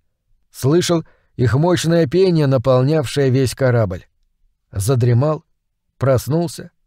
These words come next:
снова задремал. И внезапно услышал крики и отчаянный стук в дверь. Он сразу вскочил, бросился к двери и отпер ее одним движением руки.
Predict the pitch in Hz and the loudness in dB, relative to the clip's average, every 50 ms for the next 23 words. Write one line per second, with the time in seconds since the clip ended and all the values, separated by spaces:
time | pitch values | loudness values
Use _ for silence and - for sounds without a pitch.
0 | _ _ - - - 135 135 147 156 165 160 165 147 131 160 147 151 156 151 139 | _ _ -12 -6 -2 0 2 2 2 2 2 2 0 0 0 0 0 0 0 2
1 | 139 135 131 127 - _ _ _ _ _ _ _ _ _ _ _ _ _ - 120 | 2 0 0 -2 -6 _ _ _ _ _ _ _ _ _ _ _ _ _ -2 0
2 | 135 123 143 147 151 143 131 180 185 147 151 165 160 156 135 120 175 165 117 165 | 2 2 2 2 0 0 2 2 2 2 2 2 2 2 2 2 0 0 2 0
3 | 156 139 - 156 175 202 190 - 170 151 123 - - - _ _ - 135 147 143 | 0 0 0 0 0 0 0 0 0 0 -2 -4 -10 -20 _ _ -2 0 2 2
4 | 131 - - 170 185 180 180 175 175 175 156 117 - - 170 160 143 147 135 143 | 0 0 0 0 2 2 2 2 2 0 0 -2 -2 -2 -2 -2 -2 -2 -4 -2
5 | 147 143 123 87 - _ _ _ _ _ _ _ _ _ _ _ - 127 127 - | -2 0 -2 -2 -4 _ _ _ _ _ _ _ _ _ _ _ -4 -2 0 0
6 | 160 160 139 120 143 120 - - 135 120 - 196 190 - - - - _ - 123 | 2 0 2 2 0 -2 -2 -2 -2 0 0 0 0 0 -2 -12 -20 _ -4 -2
7 | 147 190 196 156 - 160 156 123 - 147 131 123 143 180 202 214 208 165 - - | 2 2 2 2 2 0 0 0 0 0 0 2 2 2 2 2 0 -2 -4 -14
8 | _ _ _ - 131 165 196 196 180 - - 170 160 165 160 156 170 175 165 - | _ _ _ -2 2 2 2 2 0 0 -2 0 0 2 2 2 2 2 0 0
9 | - 143 139 147 160 175 160 151 151 156 160 139 120 165 160 156 151 156 151 147 | -2 -2 0 0 0 2 2 2 2 2 0 0 0 0 0 0 0 0 0 0
10 | 156 147 - 131 117 95 | -2 -2 -2 -4 -4 -4